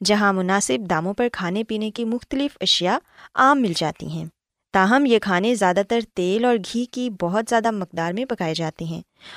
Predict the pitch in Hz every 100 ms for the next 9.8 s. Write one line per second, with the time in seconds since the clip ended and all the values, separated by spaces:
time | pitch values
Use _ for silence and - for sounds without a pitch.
0 | - 247 254 277 294 277 269 277 269 311
1 | 339 226 202 - - - 208 240 233 180
2 | 175 208 220 226 - - - - 254 247
3 | 262 277 294 277 202 196 240 247 269 285
4 | 320 339 302 285 285 233 190 196 240 -
5 | 196 196 277 - 185 196 233 277 247 294
6 | 269 226 262 - - 180 175 - 175 156
7 | 165 165 165 165 - _ _ _ _ 190
8 | 202 196 185 190 220 240 190 175 190 226
9 | 190 165 160 208 277 262 269